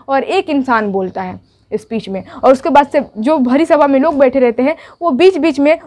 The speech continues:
उस वक्ता जो बोल रहा है उसकी मतलब मनोबल को बढ़ाने के लिए, हौसला अफजाई करने के लिए, हौसला बढ़ाने के लिए ना बीच बीच में तालियां भी बजाते हैं लोग, जय जयकार करते हैं, नारा लगाते हैं, जो भी भरी सभा में लोग बैठे रहते हैं हौसला अफजाने के लिए,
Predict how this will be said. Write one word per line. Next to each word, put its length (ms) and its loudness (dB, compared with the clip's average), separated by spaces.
उस 180 -6
वक्ता 340 0
जो 140 0
बोल 240 2
रहा 240 4
है 200 0
उसकी 680 -2
मतलब 360 2
मनोबल 420 4
को 100 -2
बढ़ाने 340 2
के 100 -2
लिए, 160 2
हौसला 380 2
अफजाई 300 2
करने 280 -2
के 100 -4
लिए, 160 -2
हौसला 280 2
बढ़ाने 360 2
के 120 -4
लिए 100 2
ना 100 0
बीच 180 -2
बीच 160 -2
में 140 0
तालियां 400 2
भी 80 0
बजाते 360 0
हैं 100 -2
लोग, 160 -6
जय 120 6
जयकार 420 4
करते 300 -2
हैं, 120 0
नारा 240 4
लगाते 360 0
हैं, 140 0
जो 100 -2
भी 140 -2
भरी 200 2
सभा 180 4
में 140 4
लोग 200 4
बैठे 240 0
रहते 200 -2
हैं 80 -2
हौसला 360 2
अफजाने 400 0
के 120 -2
लिए, 200 0